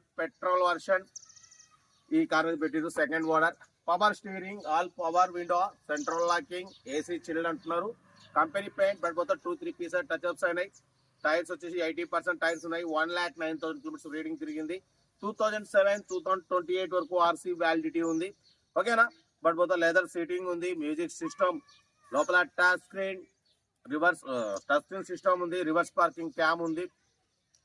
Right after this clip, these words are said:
కార్ అయితే టోటల్ గుడ్ కండిషన్ అంటున్నారు. దీని ప్రైస్ వన్ ల్యాక్ సిక్స్టీ,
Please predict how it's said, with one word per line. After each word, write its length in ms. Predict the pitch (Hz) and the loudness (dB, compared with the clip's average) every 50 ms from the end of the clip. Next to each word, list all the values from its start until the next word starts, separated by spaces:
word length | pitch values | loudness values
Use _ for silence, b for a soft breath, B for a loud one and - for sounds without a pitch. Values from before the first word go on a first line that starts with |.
| _ - | _ 2
కార్ 240 | 143 156 170 180 185 | 4 6 6 4 4
అయితే 320 | 170 165 165 185 196 196 - _ - _ _ _ _ - | 0 -4 -2 -2 -2 -2 -4 _ -20 _ _ _ _ 4
టోటల్ 300 | - 190 196 208 202 185 | 4 4 6 4 2 0
గుడ్ 180 | 170 180 160 - | -2 -6 -4 -4
కండిషన్ 260 | 175 175 180 165 180 | -4 -4 -4 -2 -2
అంటున్నారు. 300 | 170 156 147 175 175 180 | -2 -2 -4 -6 -6 -6
దీని 340 | 160 147 175 180 190 196 196 | -4 -4 -6 -6 -6 -8 -10
ప్రైస్ 300 | 185 - 185 165 175 190 | -8 -2 0 0 0 0
వన్ 180 | 180 170 170 170 | 0 -2 -2 -2
ల్యాక్ 260 | 180 185 185 185 180 | -2 -2 -2 -4 -4
సిక్స్టీ, 360 | - 196 180 - - - 190 | -8 -14 -14 -14 -12 -14 -14